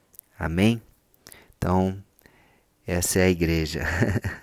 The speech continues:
<laughs> Versículo dezesseis. Agora, começando as saudações e terminando a carta aqui.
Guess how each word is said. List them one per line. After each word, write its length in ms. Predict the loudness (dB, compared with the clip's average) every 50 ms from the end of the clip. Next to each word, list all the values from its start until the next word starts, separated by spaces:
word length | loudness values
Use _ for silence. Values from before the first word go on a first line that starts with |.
| -20 _ _ _ _
<laughs> 800 | -16 -12 -12 -10 -10 -10 -10 -10 -12 -12 -14 -16 -20 -20 -20 _ -2
Versículo 640 | 0 0 0 2 2 0 2 2 4 6 6 6
dezesseis. 880 | 6 6 6 6 6 6 8 8 8 8 8 4 2 -4 -8 -10 -14 -16 _ _ _ -20 -18 -14
Agora, 540 | -6 -6 0 4 4 6 6 6 4 2 0 -6 -10 -14 -18 -20 -20 -18 -18 -16 0 2
começando 460 | 4 6 6 4 4 2 4 4 4
as 100 | 4 6
saudações 920 | 4 4 6 6 6 4 4 4 2 4 4 4 4 2 0 -4 -4 -4
e 100 | -4 -4
terminando 680 | 0 0 2 2 2 2 0 2 2 2 4 4 4
a 80 | 4 2
carta 360 | 0 -2 -2 -2 -2 -4 -8
aqui. 260 | -8 -8 -10 -10